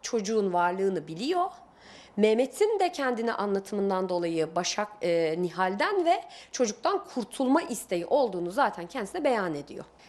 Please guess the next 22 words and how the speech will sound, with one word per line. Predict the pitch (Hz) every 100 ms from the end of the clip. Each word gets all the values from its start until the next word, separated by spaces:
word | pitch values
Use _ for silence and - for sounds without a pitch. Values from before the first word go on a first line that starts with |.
| -
Karikatür | 233 220 226 226 233
olarak | 214 202 196 202 -
da | 208 190 190 196 190 - _
film | - 185 180
gibi | 185 190
anlatılmaya | 190 190 - 202 190
çalışılmış, | 190 208 185 202 196 196 - - - -
videolanılarak | 214 185 214 208 196 196 196 196 202 -
da | 202 190 196 208 - _
film | 214 202
gibi | 190 185
anlatılmış. | 180 180 175 - 196 277 381 - - - -
Aslında | - 233 - 247 262 247 - - _ -
bu | 226
bir | 220
senaryo | - 226 226 226 220
yapmışlar, | 185 170 - 175 - 226 302 349 - - - -
gerçekleştirmişler. | 220 220 226 269 - 277 - 269 285 285 - 359 403 - - - -
Daha | 254
sonra | 226 220 226 302 302
bizlere | 240 196 196
ulaştırmışlar. | 180 165 170 - 180 170 - 247 330 -